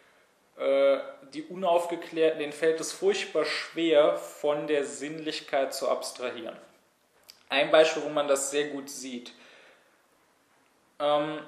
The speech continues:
das ist was, ja, das ist so eine ganz häufig gestellte Frage, das ist so ein beliebtes sogenanntes moralisches Dilemma.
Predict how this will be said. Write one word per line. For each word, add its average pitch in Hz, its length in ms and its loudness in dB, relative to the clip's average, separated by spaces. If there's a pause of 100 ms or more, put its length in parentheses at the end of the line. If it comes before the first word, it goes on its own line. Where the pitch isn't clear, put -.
das 151 240 2
ist 165 240 -6
was, 151 460 8
ja, 143 220 8
das 135 200 4
ist 131 160 -6
so 120 380 -2 (580)
eine 131 120 -18
ganz 135 300 2
häufig 151 640 4
gestellte 139 440 0
Frage, 147 400 8
das 131 140 6
ist 135 120 -4
so 139 80 -4
ein 131 100 -8
beliebtes 135 540 -6
sogenanntes 131 680 -6
moralisches 123 760 -2
Dilemma. 185 600 0